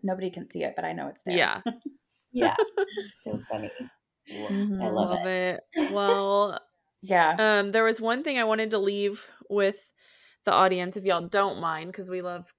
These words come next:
Speaker 2: to learn. Um, I've been taking this parenting class, and I just thought I would share real quick, like, a tip, and not even, not just for parents, like,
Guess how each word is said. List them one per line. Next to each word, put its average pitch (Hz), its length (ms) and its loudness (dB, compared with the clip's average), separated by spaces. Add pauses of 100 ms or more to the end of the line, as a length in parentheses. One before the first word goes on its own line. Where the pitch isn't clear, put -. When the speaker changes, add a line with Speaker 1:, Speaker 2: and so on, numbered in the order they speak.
(100)
Speaker 2:
to 208 120 -10
learn. 170 440 -12 (520)
Um, 170 320 0
I've 185 180 0
been 196 120 0
taking 214 260 -4
this 185 220 -6
parenting 180 380 -2
class, 165 360 0
and 175 80 -8
I 175 80 -4
just 175 200 -10
thought 165 160 -2
I 170 60 -2
would 170 120 -6
share 170 260 -2
real 165 160 -2
quick, 165 280 -6
like, 165 140 -8
a 160 60 -8
tip, - 420 -10 (180)
and 170 220 -4
not 170 220 0
even, 160 500 -8 (140)
not 208 220 2
just 185 140 -6
for 185 80 0
parents, 147 580 -2
like, 143 160 2